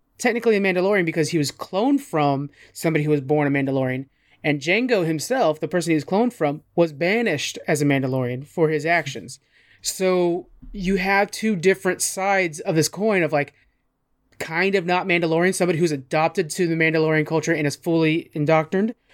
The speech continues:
and you have another one who was born into it and has left that aside for, for corruptious ways, you know? Uh, it's gonna be interesting to see how these two, I can't wait to see some dialogue, you know? That's gonna be amazing between these two.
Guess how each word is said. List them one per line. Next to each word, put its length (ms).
and 120
you 60
have 100
another 260
one 200
who 180
was 200
born 340
into 400
it 180
and 220
has 380
left 420
that 160
aside 460
for, 420
for 160
corruptious 720
ways, 380
you 60
know? 220
Uh, 360
it's 500
gonna 160
be 60
interesting 240
to 80
see 140
how 120
these 160
two, 340
I 60
can't 200
wait 160
to 60
see 120
some 180
dialogue, 600
you 60
know? 120
That's 140
gonna 160
be 80
amazing 560
between 260
these 140
two. 300